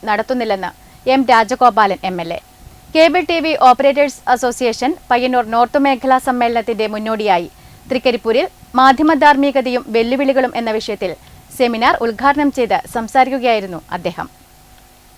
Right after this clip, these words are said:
ദേശീയ തലത്തിൽ പ്രധാന രാഷ്ട്രീയ കക്ഷികളെല്ലാം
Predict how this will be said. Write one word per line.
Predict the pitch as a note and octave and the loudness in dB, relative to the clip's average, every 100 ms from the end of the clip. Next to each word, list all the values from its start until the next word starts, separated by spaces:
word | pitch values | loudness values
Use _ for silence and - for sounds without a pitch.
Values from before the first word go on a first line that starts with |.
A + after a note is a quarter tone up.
| _ _ _ _ - - - A#3 | _ _ _ _ -20 -20 -16 0
ദേശീയ | D4 D4+ D4+ F4+ F4 | 2 2 2 0 4
തലത്തിൽ | D#4+ D#4 D4 A#3 A#3 | 2 2 0 0 2
പ്രധാന | A#3 B3+ C4+ C#4+ | 2 4 2 4
രാഷ്ട്രീയ | B3 A#3 - C#4 C#4 | 4 4 2 -2 0
കക്ഷികളെല്ലാം | C4 B3+ A#3+ A#3 G3 | -2 -2 0 2 2